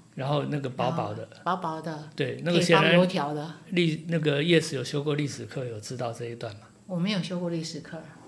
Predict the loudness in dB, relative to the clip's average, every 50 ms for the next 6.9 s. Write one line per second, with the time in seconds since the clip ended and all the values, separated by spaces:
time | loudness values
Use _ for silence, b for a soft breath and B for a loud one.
0 | -10 -6 -4 -2 -2 -2 -2 -4 -4 -6 -8 -6 -6 -6 -6 -8 -10 -16 -16 -10
1 | -8 -6 -6 -6 -4 -4 -4 -4 -6 -6 -6 -4 -2 2 4 4 4 4 2 -2
2 | -2 -2 -4 -6 -6 -4 2 8 8 10 10 8 6 0 -8 -12 -12 -12 -12 2
3 | 4 6 8 8 6 6 4 2 -2 0 0 2 2 2 2 2 2 2 2 2
4 | 2 2 2 0 0 0 0 0 -2 -2 -2 -2 -2 -2 -2 -2 -4 -6 -4 -4
5 | -2 -2 0 0 0 -2 -2 -4 -4 -6 -8 -4 -2 -2 -2 -2 -4 -8 -8 -8
6 | -6 -4 -2 -2 -2 -2 -2 -4 -6 -6 -6 -6 -6 -6 -8 -10 -12 -16